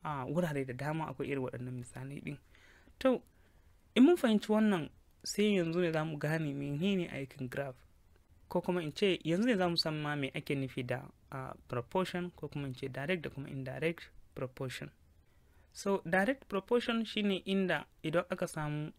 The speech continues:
ɗaya ya ƙaru, ɗayan ma zai ƙaru. Kamar wannan, idan a ce wannan ya ƙaru, to ɗayan ma zai ƙaru.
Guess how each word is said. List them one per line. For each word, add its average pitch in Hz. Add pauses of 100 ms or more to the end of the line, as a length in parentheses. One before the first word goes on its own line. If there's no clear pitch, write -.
ɗaya 190
ya 190
ƙaru, 170 (500)
ɗayan 170
ma 139
zai 139
ƙaru. 127
Kamar 147
wannan, 170 (380)
idan 160
a 170
ce 147 (340)
wannan 165
ya 156
ƙaru, 151 (300)
to 143
ɗayan 160
ma 143 (260)
zai 156
ƙaru. -